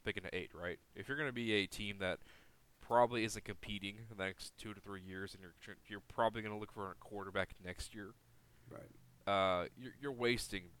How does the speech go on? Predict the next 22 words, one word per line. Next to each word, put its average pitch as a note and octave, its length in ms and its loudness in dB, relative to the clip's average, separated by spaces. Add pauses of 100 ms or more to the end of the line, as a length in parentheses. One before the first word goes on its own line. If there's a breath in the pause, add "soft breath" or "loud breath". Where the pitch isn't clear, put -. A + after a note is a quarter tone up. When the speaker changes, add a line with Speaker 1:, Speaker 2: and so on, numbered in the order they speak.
Speaker 1:
Bijan G#2 280 -2
Robinson. F2+ 380 0
It F2+ 60 -10
doesn't G#2 180 -6
make F2+ 140 -6
sense F#2+ 160 -6
to F#2 60 -10
take F#2+ 220 -4
him F2+ 120 -12
at E2 120 -14
eight. F2+ 320 -8 (100)
But A2 120 0
I G2+ 80 2
think A2+ 220 -6
if G#2+ 120 -8
you're G#2+ 100 -6
a - 40 -6
team A2 220 -10
like F#2+ 140 -8
the F#2+ 80 -10
Saints, A#2 560 2
where, G2 300 -2